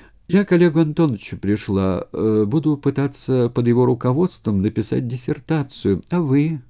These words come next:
Артём Андреевич, представьте, тоже пришёл к Олегу Антоновичу?» «И тоже по научной надобности?» — задала она ехидный вопрос. «Да что вы!» — следователь махнул рукой. «У меня сплошная проза.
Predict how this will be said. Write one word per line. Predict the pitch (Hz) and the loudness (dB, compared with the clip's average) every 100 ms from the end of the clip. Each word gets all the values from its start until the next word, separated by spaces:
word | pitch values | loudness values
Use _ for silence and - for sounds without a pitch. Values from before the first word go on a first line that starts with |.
| - | -4
Артём | 135 - 139 139 | -4 -2 -2 -2
Андреевич, | 135 127 139 139 127 - - - - - - - - | -2 0 2 0 -2 -12 -20 -20 -20 -20 -20 -16 0
представьте, | 120 113 - - 135 196 - | 4 4 4 2 2 4 0
тоже | 147 120 175 | 4 4 4
пришёл | 226 240 - 120 | 0 -2 2 0
к | 92 | 2
Олегу | 95 95 85 | 2 2 2
Антоновичу?» | 98 98 104 87 82 - 92 76 82 147 _ _ _ 104 | -2 0 -2 -2 -6 -6 -6 -6 -12 -20 _ _ _ -2
«И | 98 | 0
тоже | 156 175 | 0 -2
по | - | 0
научной | 127 107 127 - 113 | 0 0 -2 -2 0
надобности?» — | 104 196 226 208 98 - 90 82 90 - - | 0 0 -2 -4 -6 -8 -6 -6 -6 -14 -16
задала | 85 101 85 90 127 | -4 -2 -2 -2 -2
она | 110 - | -6 -6
ехидный | 78 98 95 - 98 85 92 | -4 -4 -4 -4 -4 -2 -2
вопрос. | 104 - 85 - - - - | -2 -4 -8 -8 -14 -20 -8
«Да | 90 92 | -2 -2
что | - - - - 95 80 | -4 -20 -8 -4 -2 -4
вы!» — | 73 64 - - - - - | -6 -12 -14 -20 -20 -20 -20
следователь | - 85 101 135 120 120 117 104 | -10 -2 0 0 -4 -4 -6 -4
махнул | 87 87 87 90 85 | -4 -6 -6 -4 -4
рукой. | 95 - 95 90 | -6 -6 -4 -2
«У | 92 | -2
меня | 92 98 | -2 -4
сплошная | 98 - 98 98 - 120 98 87 | -6 -6 -6 -6 -6 -6 -6 -8
проза. | - 92 90 80 78 | -6 -4 -4 -4 -10